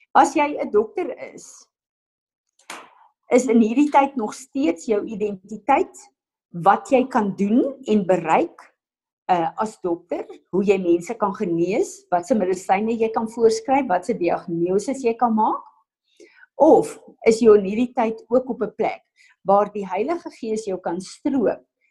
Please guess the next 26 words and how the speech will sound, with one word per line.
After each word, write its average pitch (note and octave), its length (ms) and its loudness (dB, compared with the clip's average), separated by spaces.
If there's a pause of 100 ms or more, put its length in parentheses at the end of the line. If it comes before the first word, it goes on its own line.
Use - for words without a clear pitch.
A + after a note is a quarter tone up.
(160)
van G#3 160 0
jou F#3+ 120 0
bekwaamheid A#3+ 680 0
en G3+ 120 -8
jou G3 140 -6
geleerdheid F#3 760 -4 (460)
en G#3+ 160 4
jou G3 180 2
net A3+ 540 -6 (100)
voor G#3+ 200 4
God - 300 -2
laat F#3+ 220 -4
staan F#3+ 540 -2 (320)
volgens A3+ 540 0
Romeine G3 520 -2
twaalf, G3 400 0 (560)
eh, F3 140 -2
eh, E3 280 -2
vers F#3+ 480 -4
een, F3 400 -2 (300)
as A3+ 200 -2
'n A3 120 -4
lewende A3+ 540 -2
offer G3 320 -6
vir - 200 -10
God? - 360 -2